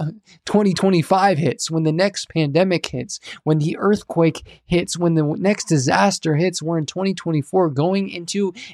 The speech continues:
an election season. Election seasons are, you know, they tend to be the worst seasons. We saw what happened in twenty twenty election season. We're coming into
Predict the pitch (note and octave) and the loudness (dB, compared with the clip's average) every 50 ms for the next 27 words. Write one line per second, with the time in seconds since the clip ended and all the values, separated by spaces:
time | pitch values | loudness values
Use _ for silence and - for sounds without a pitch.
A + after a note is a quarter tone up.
0 | _ - D#3 D3 C#3 C3+ C3 C3+ D#3 F3+ G3 F#3 - - - E3 D3 C3 - - | _ -2 0 2 2 2 2 4 4 2 2 0 -2 -2 0 0 0 -2 -2 -4
1 | - - G3 G#3 G3 C#3+ C3+ C3+ C#3 B2+ _ _ _ _ _ - - _ - C#3 | -4 0 2 2 2 2 0 -2 -4 -4 _ _ _ _ _ -20 -16 _ -4 -2
2 | C#3+ C#3 F3 G3+ G#3 G3+ - - F3+ E3 C#3 - - G3+ G#3 G3 D#3 D3+ D3+ D3 | 0 2 2 2 2 0 -2 -2 -2 -2 -2 -2 -4 -4 -4 -2 -2 -2 -2 -2
3 | C#3 - - _ - D#3+ D3 - _ - D3 D#3 D#3+ D#3+ - G3 D#3+ E3 E3+ E3 | -4 -6 -8 _ -20 -20 -20 -16 _ 0 2 2 4 2 2 0 2 2 4 4
4 | D3+ D#3+ D#3 D3 - F3+ F#3+ G#3 G3 - E3+ D3 D#3+ F3+ F3 C#3+ D3 C3+ C3+ C3 | 4 4 2 2 0 -2 -2 0 0 0 -2 -2 -2 -2 0 2 2 2 2 0
5 | B2+ B2 D#3+ F#3+ G3 G3 G3 F3 - - - _ _ _ - - - F3 E3+ D3+ | 0 0 2 4 4 4 2 2 -2 -8 -12 _ _ _ -8 -4 0 0 2 2
6 | C3 C3+ C3 A#2+ B2+ F#3 G3+ G3 - - F#3+ F#3 F3+ F3 F3 E3+ D#3 D#3+ E3 E3+ | 2 0 0 0 -2 -2 -2 -2 0 2 2 4 4 2 2 0 2 2 2 2
7 | E3 D#3 E3 E3+ D#3 D3 - - - F#3 E3+ - C#3 C#3+ C#3 - - E3+ F3 F#3 | 2 2 0 -2 -2 -2 -6 -12 -16 -16 -8 -4 -2 -2 -2 -2 -2 -2 -2 0
8 | F#3 E3+ F3 - - D#3+ D#3+ D#3 D#3 D#3+ D#3+ - C#3 C#3 C#3 C#3 E3+ E3 D#3 - | -2 -4 -4 -4 -2 0 0 0 0 -2 -2 0 -2 0 0 2 0 0 0 -2
9 | - - D#3 D3 - - D#3+ D#3 C#3 C#3+ C#3+ C3+ C#3 C3+ - - - - F3+ F#3 | -4 -4 -4 -4 -4 -2 -2 -2 0 -2 -2 -2 -4 -6 -6 -8 -8 -6 -4 -4
10 | F#3 F3+ - E3+ D#3+ - - D#3 D3 C#3 | -4 -4 -4 -4 -4 -4 -2 -2 -2 -4